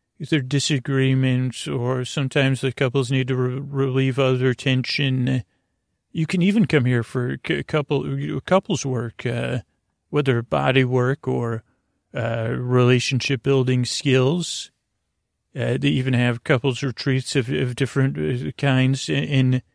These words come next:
it's great because you randomly sometimes, I think they have some sort of algorithm they're working on, but they'll say you'll be sitting at your desk working, or your workstation, and they'll say, "Oh, you, t-, tomorrow,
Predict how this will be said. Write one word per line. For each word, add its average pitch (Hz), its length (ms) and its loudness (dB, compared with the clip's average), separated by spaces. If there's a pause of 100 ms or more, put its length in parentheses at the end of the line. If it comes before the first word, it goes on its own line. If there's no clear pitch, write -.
(280)
it's - 300 -6
great 165 320 0
because 135 280 -2
you 139 60 -4
randomly 131 760 2
sometimes, 120 920 -4 (400)
I 147 140 2
think 233 220 0
they 160 140 2
have 131 140 2
some 139 140 0
sort 123 240 0
of 120 80 -2
algorithm 120 640 0
they're 120 140 -2
working 120 420 -2
on, 120 400 -6 (640)
but 143 140 -2
they'll 143 140 2
say 135 260 4
you'll 135 240 0
be 135 120 2
sitting 143 340 2
at 139 240 -4
your 139 80 -6
desk 135 340 -2
working, 135 640 0 (680)
or 135 100 0
your 131 120 2
workstation, 139 680 2
and 123 140 0
they'll 127 80 -2
say, 143 320 -4
"Oh, 190 260 -2
you, 151 220 -6
t-, 151 320 -4
tomorrow, 151 640 0